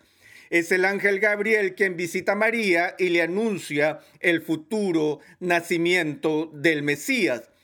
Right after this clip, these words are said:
Fueron ángeles que se pusieron a la entrada de la tumba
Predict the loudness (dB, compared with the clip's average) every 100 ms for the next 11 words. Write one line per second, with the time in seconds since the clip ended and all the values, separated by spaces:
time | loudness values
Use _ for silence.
0 | _ _ -2 0 2 2 0 0 -2 2
1 | 4 4 2 -2 0 -2 -2 -2 0 2
2 | 2 2 2 0 0 0 2 0 0 0
3 | -2 -4 -4 -2 -2 -4